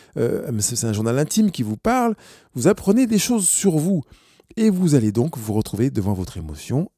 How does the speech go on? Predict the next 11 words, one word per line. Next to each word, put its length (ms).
et 120
vous 160
poser 280
la 120
question, « 420
Qu'est-ce 500
que 120
me 180
dit 200
mon 160
émotion ? 480